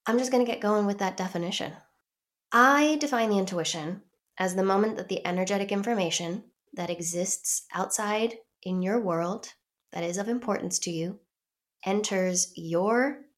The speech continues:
energetic body, is bridged through your physical body,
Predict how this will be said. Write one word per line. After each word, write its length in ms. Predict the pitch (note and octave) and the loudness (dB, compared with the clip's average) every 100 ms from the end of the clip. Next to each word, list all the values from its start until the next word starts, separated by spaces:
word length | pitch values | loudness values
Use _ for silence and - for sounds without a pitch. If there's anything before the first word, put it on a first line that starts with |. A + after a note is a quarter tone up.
| - | -2
energetic 440 | G3 A#3+ A#3+ B3+ | 2 2 2 0
body, 520 | A#3 E3+ D#3+ G3 - _ _ _ _ _ | 0 -2 -2 -6 -8 _ _ _ _ _
is 160 | F#3 F3+ | -4 -4
bridged 680 | - G3 A3+ A#3 - - - | -4 0 2 2 0 -6 -8
through 260 | - A3+ A#3 | -2 0 2
your 240 | G3+ G#3 | 2 0
physical 480 | - C4 C#4 B3+ F3+ | 0 0 2 0 0
body, 540 | E3+ D3 D3+ A3+ - | 0 -4 -4 -6 -10